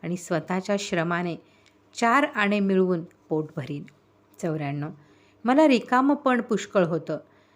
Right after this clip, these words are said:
म्हणून मी समाधान कशात आणि कोठे आहे याचा शोध लावला. पंच्याण्णव, तुकाराम आणि समर्थांनी खरा प्रपंच केला. मी नुसता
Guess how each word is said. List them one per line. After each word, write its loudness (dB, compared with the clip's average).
म्हणून 2
मी 4
समाधान 2
कशात 0
आणि 2
कोठे 2
आहे 0
याचा 2
शोध -2
लावला. -6
पंच्याण्णव, -6
तुकाराम 2
आणि 2
समर्थांनी 0
खरा 0
प्रपंच -2
केला. -6
मी 4
नुसता 2